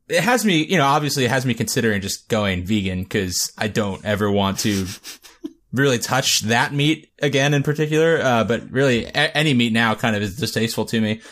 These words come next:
Um, Michael, we've talked about vegan restaurants before on this show.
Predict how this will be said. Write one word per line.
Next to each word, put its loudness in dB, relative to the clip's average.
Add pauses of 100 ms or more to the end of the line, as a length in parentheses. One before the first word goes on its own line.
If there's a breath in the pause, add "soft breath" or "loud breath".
(120 loud breath)
Um, 2 (320)
Michael, 2
we've 2
talked -2
about 0 (160)
vegan 0
restaurants -2
before -4
on -4
this -6
show. -6